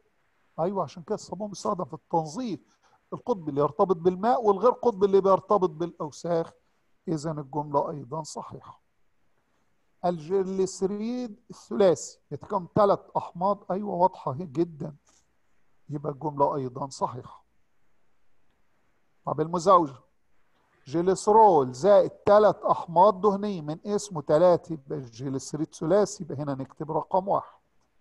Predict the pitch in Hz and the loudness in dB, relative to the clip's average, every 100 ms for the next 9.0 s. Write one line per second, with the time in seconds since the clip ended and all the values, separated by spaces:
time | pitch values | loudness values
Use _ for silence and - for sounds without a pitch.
0 | _ _ _ _ _ _ _ _ _ _ | _ _ _ _ _ _ _ _ _ _
1 | 143 131 135 175 175 - 196 214 196 127 | 0 0 -2 0 0 2 4 6 4 0
2 | 170 170 147 160 - 214 240 - 233 233 | -4 -4 -4 -8 -8 -8 -8 -2 0 4
3 | 214 214 233 208 180 220 - 220 - - | 4 4 2 0 -4 -4 -6 -10 -8 0
4 | 233 170 - _ _ - 175 - 196 - | 2 2 0 _ _ -20 -18 -12 -12 -10
5 | 214 214 143 - 175 - 208 214 220 196 | -4 -4 -4 -8 -14 -8 -2 -2 -4 -10
6 | 175 190 - - 190 196 214 208 165 143 | -10 -12 -14 -2 0 2 2 0 -6 -12
7 | 131 _ _ _ _ _ _ _ 156 - | -16 _ _ _ _ _ _ _ -10 -8
8 | - 143 139 156 - 202 208 208 185 | -4 -4 -6 -8 -12 -8 -6 -6 -8